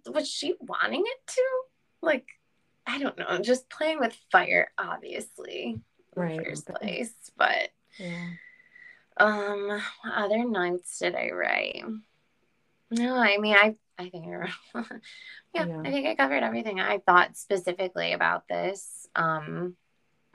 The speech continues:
Speaker 1: storyline, but we can, like, get into favorite characters. I didn't finish how it ends, though. You can <laughs>
Speaker 2: Yeah.
Speaker 1: take
Speaker 2: So,
Speaker 1: her
Speaker 2: like,
Speaker 1: out.
Speaker 2: Tom, uh, Tom, <laughs> his name is not Tom,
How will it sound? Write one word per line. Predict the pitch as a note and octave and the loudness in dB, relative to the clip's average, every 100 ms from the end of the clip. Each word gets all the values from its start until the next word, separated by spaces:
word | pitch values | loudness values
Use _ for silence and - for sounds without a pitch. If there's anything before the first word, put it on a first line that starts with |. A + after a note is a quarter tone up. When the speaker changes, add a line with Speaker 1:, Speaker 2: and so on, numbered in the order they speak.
| - _ - | -20 _ -10
Speaker 1:
storyline, | - F3+ E3 E3 D#3+ E3+ | 0 0 2 2 2 2
but | F3 - | -2 -4
we | F3+ | -6
can, | F#3+ | -2
like, | F3+ F3 | -4 -2
get | E3+ E3+ | -4 -2
into | F3+ G#3+ | -6 -6
favorite | F#3+ F#3 F3 - | -4 0 -2 0
characters. | F3 F3+ E3+ F3 | -2 0 0 2
I | |
didn't | F3+ G3 F#3 | 0 -2 -6
finish | F#3 F3+ F3+ | -6 -6 -4
how | E3+ | -4
it | E3 - | -4 -6
ends, | F3+ G3+ F3 | -10 -12 -6
though. | - - - G#3 G#3+ - | -4 -2 -2 -4 -10 -2
You | F3 | -2
can | F3 F3+ D#3+ _ _ _ - - | -2 -6 -8 _ _ _ -14 -2
<laughs> | C4+ B3 | 0 0
Speaker 2:
Yeah. | A3+ A#3+ F#3+ F3+ | 4 4 4 -2
Speaker 1:
take | - G3 A#3+ | -4 -2 4
Speaker 2:
So, | |
Speaker 1:
her | C4+ B3+ | 6 8
Speaker 2:
like, | A3+ | 6
Speaker 1:
out. | - | 4
Speaker 2:
Tom, | A#3 A3 A#3 - _ | 2 2 0 -6 _
uh, | - B2 F3+ - | -10 -8 -10 -12
Tom, | - C3 D3 - | -14 -10 -10 -8
<laughs> | G#3+ A#3 - | -6 -6 -8
his | A3 - | -16 -12
name | E3+ E3+ | -8 -8
is | E3+ | -8
not | D#3 - | -10 -10
Tom, | - E3 | -10 -10